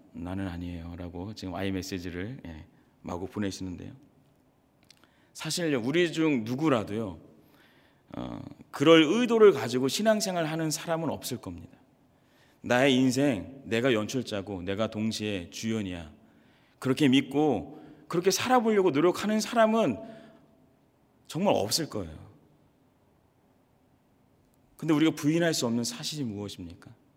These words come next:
어느샌가 내가 정말 급하면, 내가 정말 필요하면,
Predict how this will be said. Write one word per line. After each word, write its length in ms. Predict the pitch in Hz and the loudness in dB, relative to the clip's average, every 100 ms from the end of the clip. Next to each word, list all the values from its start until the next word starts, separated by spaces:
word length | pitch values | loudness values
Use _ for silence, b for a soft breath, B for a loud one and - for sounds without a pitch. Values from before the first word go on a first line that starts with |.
| _ _ _ _ _ _ _ _ _ _ _ _ _ _ _ | _ _ _ _ _ _ _ _ _ _ _ _ _ _ _
어느샌가 760 | - 156 175 180 147 139 107 - - - - _ _ _ _ _ _ | -2 0 2 2 2 2 0 -6 -18 -20 -20 _ _ _ _ _ _
내가 180 | - 147 | 0 0
정말 340 | - 143 156 151 | 0 0 0 0
급하면, 580 | - - 143 120 95 - - _ _ _ _ _ _ _ _ _ _ _ _ _ | -4 -6 -8 -8 -10 -14 -20 _ _ _ _ _ _ _ _ _ _ _ _ _
내가 220 | 135 160 | 2 4
정말 400 | 165 139 180 214 | 4 2 8 8
필요하면, 600 | 214 190 160 110 98 - | 6 0 0 0 -6 -12